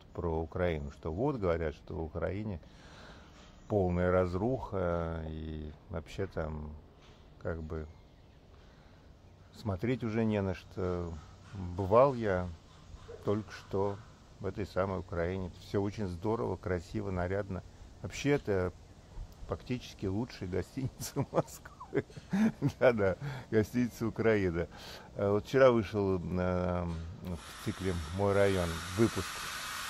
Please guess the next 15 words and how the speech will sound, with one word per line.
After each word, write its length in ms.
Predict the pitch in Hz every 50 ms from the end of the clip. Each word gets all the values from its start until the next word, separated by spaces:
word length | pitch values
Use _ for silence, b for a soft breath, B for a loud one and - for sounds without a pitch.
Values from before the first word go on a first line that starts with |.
| - 98
э, 100 | 95 92 -
программы 560 | - 98 98 95 92 101 95 87 82 85 80 78 -
про 440 | - 92 87 87 85 82 82 82 80 85 85 85 87
гостиницу 680 | 90 87 90 87 - - - 98 90 85 - - 107 98
«Украина», 500 | - - 101 101 113 135 151 135 101 90 B B B B B B B B B B -
которая, 260 | 120 - 165 156 143
кстати, 460 | - - 151 139 - 143 131 123 113
как 220 | - - 120 - 120
оказалось, 400 | 104 - 117 117 147 156 139 -
по 160 | - - 107
задумке 560 | 98 110 110 107 123 123 117 - - - 101
Сталина 480 | 92 - - - 123 127 127 117 110 101
должна 260 | 101 95 95 110 110
была 160 | 104 107 104
быть 160 | 101 101 101